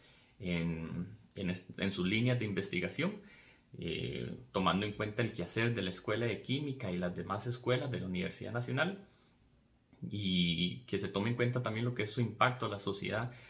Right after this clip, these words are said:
para posicionar mejor a la una con respecto a los formadores de conocimiento que representamos como docentes. Entonces, esto nos dice como laboratorio, como escuela, como universidad, que se debe seguir generando conocimiento científico para mejorar la calidad de vida de las personas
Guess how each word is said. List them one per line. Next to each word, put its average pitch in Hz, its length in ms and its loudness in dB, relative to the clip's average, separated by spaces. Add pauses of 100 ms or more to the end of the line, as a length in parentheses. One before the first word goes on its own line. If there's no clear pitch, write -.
(180)
para 98 240 4
posicionar 95 580 2
mejor 120 380 6
a 117 160 0
la 95 140 2
una 147 380 2
con 98 160 -4
respecto 95 420 -4
a - 20 2
los 92 160 -2
formadores 98 600 4
de 120 100 0
conocimiento 104 720 -2
que 101 80 -4
representamos 95 720 -4
como 87 300 -2
docentes. - 640 -6 (600)
Entonces, 92 1160 0 (400)
esto 104 280 0
nos 110 160 4
dice 120 300 2
como 92 220 0
laboratorio, 113 720 4
como 90 200 0
escuela, 120 480 4
como 98 140 0
universidad, 95 760 2
que 90 580 2
se 95 200 0
debe 104 260 2
seguir 120 520 2
generando 120 680 4
conocimiento 101 520 -2
científico 123 720 0
para 98 160 2
mejorar 98 380 2
la 123 160 0
calidad 104 340 0
de 123 120 4
vida 143 280 2
de 110 60 0
las 104 140 -4
personas 196 500 -2